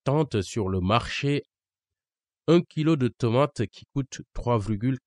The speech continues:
quatre-vingt-cinq francs C F A, un kilo de gombo qui coûte deux virgule quatre-vingt-quinze francs C F A, un kilo de poivron qui coûte un virgule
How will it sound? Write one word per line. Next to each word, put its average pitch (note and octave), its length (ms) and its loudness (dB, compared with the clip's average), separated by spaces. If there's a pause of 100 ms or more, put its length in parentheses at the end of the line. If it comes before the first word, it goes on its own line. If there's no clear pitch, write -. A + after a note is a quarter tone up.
quatre-vingt-cinq C3+ 880 -4
francs A2+ 320 -6
C G#2 300 -4
F - 180 -16
A, F#2 140 -12 (760)
un G2 120 -2 (100)
kilo A2+ 280 -2
de G2 140 -4
gombo B2 840 2
qui F2+ 160 -10
coûte - 300 -8 (140)
deux F#2 240 -4
virgule E2+ 540 -6
quatre-vingt-quinze G2+ 920 -4
francs F2 280 -6
C F2+ 280 -6
F - 220 -10
A, C#3 220 -2 (840)
un G2+ 120 0 (120)
kilo B2+ 260 -2
de A2 140 -2
poivron A2+ 720 -2 (120)
qui F#2 200 -10
coûte - 340 -10 (300)
un D#3 140 2
virgule G#2 440 -6